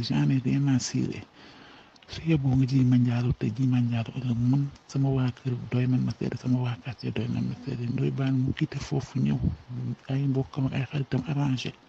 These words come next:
mu ñëw. Ba mu ñëwee deux mille dix-sept, dem Màggal Touba dellu si, ñëw fekk si ma sunu kër. Mu ne, "Est-ce que tu es prêt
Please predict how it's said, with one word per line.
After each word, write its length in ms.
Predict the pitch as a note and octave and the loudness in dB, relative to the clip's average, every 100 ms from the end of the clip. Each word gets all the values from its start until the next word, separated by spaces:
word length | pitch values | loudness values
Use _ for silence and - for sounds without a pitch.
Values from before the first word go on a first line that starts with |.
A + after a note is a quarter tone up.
| - - - - - - | -20 -20 -18 -18 -20 -2
mu 140 | D3 C#3 | 4 6
ñëw. 240 | B2 A2+ - - - - - _ - - - _ - - | 6 4 2 0 -6 -6 -6 _ -20 -20 -20 _ -20 -4
Ba 80 | C#3 | 2
mu 100 | D3 | 4
ñëwee 340 | D3 D3+ C#3 A#2 | 4 4 4 4
deux 180 | C3+ | 4
mille 160 | C3+ C3+ | 4 2
dix-sept, 280 | C3+ - - - - - | 0 -2 -6 -6 -8 -6
dem 160 | - C#3 | -4 0
Màggal 320 | C#3 C3+ C3 B2+ | 2 2 0 0
Touba 300 | C3 B2 A#2+ | 0 -2 -4
dellu 280 | A#2+ C3+ C3+ | -4 -4 -4
si, 160 | - - - - - - - - - | -8 -14 -18 -20 -20 -20 -20 -20 2
ñëw 120 | B2+ | 4
fekk 280 | B2 C#3 - | 6 2 0
si 100 | - | -4
ma 140 | A#2+ A2 | -2 -2
sunu 240 | - B2 | -2 -4
kër. 300 | - - - - - - - - - - _ _ C3+ | -4 -10 -10 4 8 8 6 4 2 -2 _ _ -2
Mu 140 | C3 C#3 | 2 2
ne, 80 | C3+ | 2
"Est-ce 120 | C#3+ | -2
que 120 | - C#3+ - | -4 -4 -2
tu 160 | C#3 | 2
es 60 | C3 | 2
prêt 240 | - C3 | 2 -4